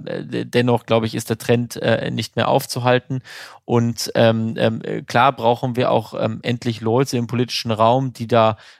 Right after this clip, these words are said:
ähm, äh, drüber reden und die auch Lösungen anbieten für dieses Problem. Ähm, denn wenn ich als Politiker antrete, um die Zukunft zu gestalten, dann kann ich dieses,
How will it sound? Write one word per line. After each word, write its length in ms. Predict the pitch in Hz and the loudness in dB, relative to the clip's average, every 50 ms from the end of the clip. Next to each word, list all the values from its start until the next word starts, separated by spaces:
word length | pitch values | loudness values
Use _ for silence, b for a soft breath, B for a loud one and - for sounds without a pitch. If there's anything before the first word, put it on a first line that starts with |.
| B B | B B
ähm, 260 | - 113 110 107 110 - | 0 0 0 0 0 -2
äh, 160 | 113 113 117 | -2 -2 -2
drüber 260 | - - 113 117 113 | -2 0 2 2 4
reden 260 | 127 165 190 180 156 | 4 4 2 2 0
und 180 | 131 120 110 - | -2 -2 -2 -2
die 80 | 127 | 0
auch 180 | 117 120 110 110 | 0 0 0 2
Lösungen 520 | 113 131 156 180 170 156 139 127 120 120 | 2 2 2 2 2 0 0 0 0 0
anbieten 580 | 120 123 127 131 123 123 123 123 135 127 123 117 | 0 0 0 0 0 0 0 0 0 -2 -4 -4
für 80 | 117 113 | -4 -2
dieses 220 | 117 117 113 - | -2 -2 -4 -4
Problem. 540 | - - 117 107 110 110 120 127 135 147 143 - B B B B B B | -8 -12 -8 -2 2 4 4 4 2 0 -4 -8 B B B B B B
Ähm, 140 | - 113 | -4 -2
denn 180 | 110 113 110 107 | 0 0 0 2
wenn 100 | 117 123 | 2 2
ich 120 | 127 127 | 2 2
als 140 | 117 110 - | 0 0 -2
Politiker 420 | - - 120 117 117 117 - 120 120 | -4 -6 -6 -4 -4 -2 -2 0 0
antrete, 460 | 123 127 123 - - 123 117 - 123 | 0 -2 -2 0 0 2 2 2 0
um 80 | 117 | 0
die 100 | 113 107 | 0 -2
Zukunft 400 | - - 135 131 131 131 120 - | -2 -2 -4 -2 -2 -2 -2 -2
zu 100 | - 123 | -4 -6
gestalten, 560 | 110 113 107 - - 117 120 127 - - 127 117 | -4 -4 -2 0 2 4 4 2 2 0 -2 0
dann 180 | 113 107 - | 0 -2 -2
kann 220 | - - 127 135 139 | -2 0 0 2 2
ich 120 | 127 117 | 0 0
dieses, 400 | - 120 117 117 113 110 - | -2 -4 -4 -2 -4 -4 -6